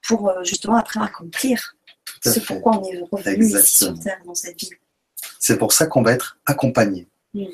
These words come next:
Speaker 2: Donc tout à l'heure, on partait du principe que nous sommes des êtres spirituels qui vivent une expérience matérielle.
Speaker 1: Mm.
Speaker 2: Et tout de suite,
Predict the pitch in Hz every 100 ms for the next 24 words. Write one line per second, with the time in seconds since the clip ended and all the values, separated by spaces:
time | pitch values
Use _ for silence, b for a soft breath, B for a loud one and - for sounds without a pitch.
0 | B B B - - _ - - 131 135
1 | 147 135 175 160 - - 156 135 - 240
2 | - 175 - - 131 - 113 117 151 131
3 | 110 127 127 - 117 110 - 135 175 -
4 | 120 139 123 117 110 - 131 143 - 107
5 | 110 117 107 95 80 - _ 104 98 -
6 | _ _ _ _ _ _ _ _ _ _
7 | _ _ _ _ _ - - 156 - 110
8 | -